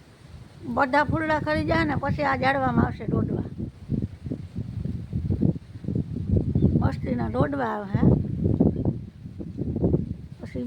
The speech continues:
બધા પણ દોડવા ખરી જાય ને એકેય દોડવો નહીં રહે ને ત્યારે પાછા પાંદડાને નવા શરૂઆત થશે. ત્યાં સુધી તો એ આમને આમ જ રહે.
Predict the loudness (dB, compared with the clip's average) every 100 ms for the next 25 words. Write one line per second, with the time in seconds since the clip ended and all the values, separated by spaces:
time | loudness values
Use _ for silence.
0 | 0 0 2 2 4 2 2 0 2 0
1 | 0 0 0 0 2 2 2 2 2 2
2 | 0 2 2 2 0 -4 -6 -8 -10 -14
3 | -16 -10 -8 -8 -10 -14 -12 -10 -10 -14
4 | -20 -10 -8 -6 -8 -8 -8 -4 -2 0
5 | -2 -6 -6 -6 -4 -4 -2 -2 -2 -2
6 | -2 -2 -2 -2 -2 -4 -6 -8 -6 -4
7 | -4 -4 -6 -4 -6 -6 -6 -4 -2 -2
8 | -2 -2 -4 -8 -8 -6